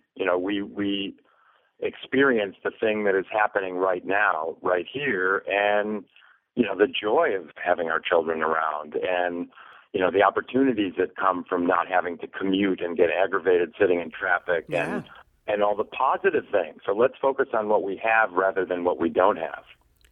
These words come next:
Speaker 2: Right. So that would be G. The, the, the G in gain is that gratitude.
Speaker 1: Yes,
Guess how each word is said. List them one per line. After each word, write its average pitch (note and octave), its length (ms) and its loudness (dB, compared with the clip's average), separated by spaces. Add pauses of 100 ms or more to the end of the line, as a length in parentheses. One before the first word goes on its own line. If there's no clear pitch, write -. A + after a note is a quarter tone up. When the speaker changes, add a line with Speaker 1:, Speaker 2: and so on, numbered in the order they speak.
Speaker 2:
Right. E3+ 380 -6
So F#3+ 220 -6
that F3+ 180 -4
would F#3 140 -6
be F3+ 160 -8
G. D#3+ 340 -6
The, D3 380 -8
the, D3 320 -8 (100)
the D#3 140 -8
G E3+ 260 -8
in D3+ 280 -8
gain C#3+ 320 -8
is C#3 280 -10
that C#3 220 -12
gratitude. B2+ 600 -14 (1300)
Speaker 1:
Yes, G#2+ 260 2